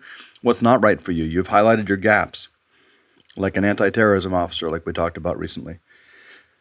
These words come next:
And now it's time to make the decision. And I want you to keep in mind that any decision can be changed later, unless it involves your death. So we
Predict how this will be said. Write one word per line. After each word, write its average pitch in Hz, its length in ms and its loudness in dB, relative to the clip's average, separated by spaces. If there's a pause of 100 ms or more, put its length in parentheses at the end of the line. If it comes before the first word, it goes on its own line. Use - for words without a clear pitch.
(200)
And 113 140 4
now 127 420 4 (520)
it's - 120 -12
time 110 240 0
to 101 60 2
make 98 220 0
the 101 80 -2
decision. 95 600 -4 (1080)
And 110 460 -2 (140)
I 120 60 2
want 143 280 2
you 220 60 -2
to 175 80 2
keep 151 180 -6
in 131 100 0
mind 113 280 2
that 101 180 -4 (340)
any 151 280 4
decision 107 480 0
can 104 180 -2
be 101 100 0
changed 104 380 0
later, 101 440 2
unless 139 360 4
it 120 80 0
involves 101 420 2
your 80 120 -6
death. 73 420 -2 (800)
So 131 300 4
we 135 280 2